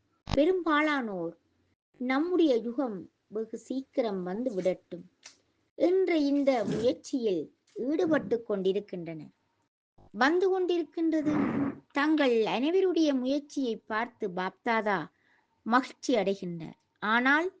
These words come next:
எப்போதும் அப்படி இருப்பதில்லை. கொஞ்சம் எப்போதைக்குமான முயற்சி என்று ஆகிவிட்டால் இந்த கண்களால் பார்க்க முடியும்.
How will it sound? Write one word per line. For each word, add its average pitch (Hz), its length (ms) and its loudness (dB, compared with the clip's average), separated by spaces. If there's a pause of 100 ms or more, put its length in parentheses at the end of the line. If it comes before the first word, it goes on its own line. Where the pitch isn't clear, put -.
(580)
எப்போதும் 285 720 2
அப்படி 302 440 -2
இருப்பதில்லை. 190 680 -4 (540)
கொஞ்சம் 415 520 2 (600)
எப்போதைக்குமான 262 1300 0
முயற்சி 220 500 -4
என்று 240 360 2 (540)
ஆகிவிட்டால் 226 1040 0 (680)
இந்த 330 260 4 (180)
கண்களால் 262 640 2 (120)
பார்க்க 196 440 -8
முடியும். 175 400 -12